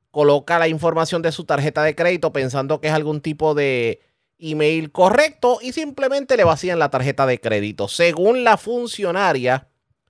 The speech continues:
este nuevo esquema utiliza material gráfico, incluyendo logos que hacen ver como que el email fuera legítimo, pero la particularidad de este email es que los datos para corroborar la tarjeta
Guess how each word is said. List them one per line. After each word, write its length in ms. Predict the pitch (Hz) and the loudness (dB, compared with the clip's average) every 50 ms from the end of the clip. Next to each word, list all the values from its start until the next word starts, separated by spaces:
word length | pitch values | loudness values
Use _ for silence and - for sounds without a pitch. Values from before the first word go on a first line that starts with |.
| _ _ _ _ _ _ _ _ _ _ _ _ _ _ _ _ _ _ _ | _ _ _ _ _ _ _ _ _ _ _ _ _ _ _ _ _ _ _
este 800 | - 175 175 - - _ - 220 208 208 208 208 208 208 202 202 | -4 -4 -4 -4 -8 _ -2 0 2 2 2 2 2 0 0 -2
nuevo 280 | 196 202 202 202 208 208 | 0 0 2 4 4 4
esquema 440 | 202 - _ - 208 214 208 190 175 | 2 0 _ -2 0 0 2 2 0
utiliza 440 | 165 147 160 151 156 151 - 208 185 | 0 0 -4 -6 -6 -4 -2 -2 0
material 360 | 175 - 175 156 160 160 170 | 0 -2 0 0 0 0 2
gráfico, 520 | 170 180 190 185 - - 170 - 160 147 | 2 2 2 2 2 -2 -4 0 0 0
incluyendo 480 | 147 139 - 139 127 135 143 151 170 160 | 0 0 -2 -2 0 0 2 2 2 2
logos 260 | 156 165 190 185 - | 4 2 2 0 -2
que 100 | - 156 | -2 -4
hacen 220 | 143 - 180 160 | -4 -2 -4 0
ver 180 | 170 202 226 208 | 0 0 0 2
como 300 | - 185 151 160 156 - | 0 0 0 0 -4 -4
que 300 | - 151 139 131 - _ | -4 -2 -2 -2 -4 _
el 300 | - 135 135 131 135 - _ | -4 -2 -2 -2 -2 -6 _
email 540 | 156 147 139 147 160 185 214 220 214 175 - | -8 -6 -4 -2 -2 -2 -2 -4 -6 -10 -8
fuera 320 | - 147 147 139 123 127 | -2 0 0 2 2 0
legítimo, 560 | 135 135 220 285 294 - 247 190 151 139 - | 0 -2 -2 -4 -6 -6 -4 -2 0 0 0
pero 160 | - 139 139 | 0 0 2
la 200 | 139 139 135 - | 2 2 2 2
particularidad 840 | - 151 147 139 139 - 151 139 - 151 143 139 135 139 131 139 147 | 2 2 0 0 -2 -8 -12 -8 -4 0 0 0 0 0 0 0 0
de 40 | 156 | -2
este 200 | 147 - 202 214 | -2 -4 -4 -2
email 200 | 240 277 294 247 | -2 0 0 -2
es 80 | - | -2
que 100 | - 208 | -2 -2
los 120 | 190 190 185 | 0 0 0
datos 240 | 202 202 214 208 | 0 -2 -2 -2
para 240 | - 190 175 160 147 | -2 0 0 0 0
corroborar 500 | - 151 143 143 135 139 139 135 143 156 | 0 0 0 0 0 2 2 2 0 0
la 140 | 165 175 175 | 0 -2 -2
tarjeta 600 | 196 185 175 196 214 208 - 196 190 190 170 | 0 -2 -2 -2 -2 -2 0 0 2 2 0